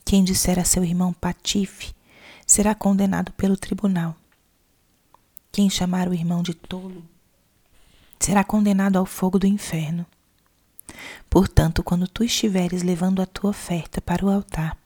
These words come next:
e ali te lembrares que teu irmão tem alguma coisa contra ti, deixa a tua oferta ali diante do altar,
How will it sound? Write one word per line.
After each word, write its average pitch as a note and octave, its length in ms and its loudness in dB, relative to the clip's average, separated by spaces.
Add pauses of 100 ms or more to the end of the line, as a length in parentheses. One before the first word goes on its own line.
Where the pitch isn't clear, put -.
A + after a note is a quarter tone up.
(720)
e F#3+ 80 6
ali F#3+ 180 4
te - 160 0
lembrares F#3+ 640 2
que - 120 -4
teu F#3 160 0
irmão F3 280 0
tem F#3 200 -6
alguma G3 320 0
coisa F#3+ 320 -2
contra F3+ 400 -4
ti, - 420 -4 (960)
deixa A3 340 6
a - 20 4
tua - 180 0
oferta F3+ 440 -4
ali F3 260 -2
diante F3+ 340 -2
do - 100 -2
altar, E3+ 460 -4